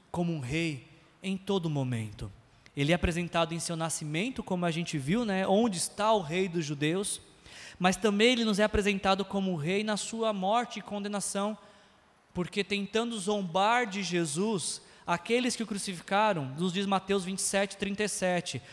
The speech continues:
"Por cima de sua cabeça colocaram por escrito a acusação feita contra ele. Este é Jesus, o rei dos judeus."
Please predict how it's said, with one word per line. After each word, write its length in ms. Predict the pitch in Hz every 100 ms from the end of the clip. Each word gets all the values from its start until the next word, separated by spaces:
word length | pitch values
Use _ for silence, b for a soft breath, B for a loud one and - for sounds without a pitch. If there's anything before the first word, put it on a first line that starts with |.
| B B
"Por 160 | 180 175
cima 340 | - 208 208
de 60 | -
sua 180 | 220
cabeça 560 | 196 190 156 180 226 190
colocaram 640 | - 196 196 196 226 240
por 160 | 220 214
escrito 420 | 202 - 208 -
a 40 | 202
acusação 520 | 208 190 196 - 202
feita 260 | 202 214
contra 340 | 196 208 214 214
ele. 320 | 190 190 131 B B B
Este 540 | 190 214 262 - - 220
é 160 | 220
Jesus, 640 | 190 196 165 165 240 302 - B B -
o 200 | 226 226
rei 480 | 190 175 226 247
dos 220 | 208 220 202
judeus." 720 | 214 156 165 156 135 -